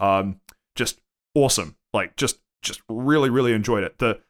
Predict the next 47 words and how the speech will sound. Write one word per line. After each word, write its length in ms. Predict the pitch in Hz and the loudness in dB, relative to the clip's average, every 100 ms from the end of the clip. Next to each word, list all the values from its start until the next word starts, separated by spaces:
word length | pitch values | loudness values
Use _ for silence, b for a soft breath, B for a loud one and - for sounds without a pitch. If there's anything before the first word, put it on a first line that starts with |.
| - | -8
the, 320 | - 120 107 | 0 2 2
the 160 | 98 117 | 0 -2
one 420 | 107 120 139 139 | 0 0 0 -2
criticism 540 | - 123 131 147 135 | -2 0 2 0 0
I 120 | 120 104 | 0 -2
don't 320 | - 120 127 | 0 0 0
like, 240 | 123 165 | -2 -2
and 160 | - 113 | -2 0
this 160 | 113 123 | 0 -2
is, 200 | 104 - | -4 -4
it's 200 | 117 - | -4 -2
not 180 | 123 123 | 0 2
even 160 | 120 110 | 2 0
against 340 | 107 104 110 | -2 -4 -4
Lightyear, 400 | 101 101 120 127 | -2 -2 -2 -2
it's 160 | 123 - | -4 -4
just 240 | 113 98 - | -4 -4 -4
I 80 | |
don't 240 | 104 107 101 | -2 -2 -2
like 180 | 101 107 | -4 -4
this 200 | 104 107 | -6 -6
in 80 | |
films 280 | 101 113 104 | -4 -2 -2
in 80 | 104 | -4
general, 460 | 92 98 113 139 - _ _ - | -4 -2 0 -2 -6 _ _ -4
is 140 | 110 | -2
that 280 | - 107 - _ _ _ - | 0 -2 -2 _ _ _ -12
very 420 | 95 127 131 117 | -2 0 2 0
clearly 640 | - 110 110 123 135 185 - | -6 -4 -2 0 -2 -4 -8
one 280 | 110 117 | -2 0
of 140 | 120 107 | 0 -2
the 80 | 120 | -2
characters 500 | 123 110 113 107 107 | 0 0 0 -4 -2
you 80 | |
meet 260 | 101 95 113 | -2 -2 -2
is 140 | 110 | -4
supposed 420 | - 98 113 110 - | -4 -2 0 0 -2
to 40 | |
be 140 | 110 110 | -2 -2
the 100 | 98 | -2
slapstick 580 | - 104 101 - 104 - - | -2 -2 -2 -4 -6 -6 -8
fall 200 | 98 104 | -4 -2
guy, 280 | 110 135 175 _ _ _ _ | 0 -2 -4 _ _ _ _
and 400 | 113 113 107 101 - _ _ - 104 | -2 0 -2 -6 -12 _ _ -16 -2
they 140 | 127 | 0
use 460 | 113 107 123 120 - | 0 0 0 0 -4
him 480 | - 123 117 107 | -2 -2 0 -4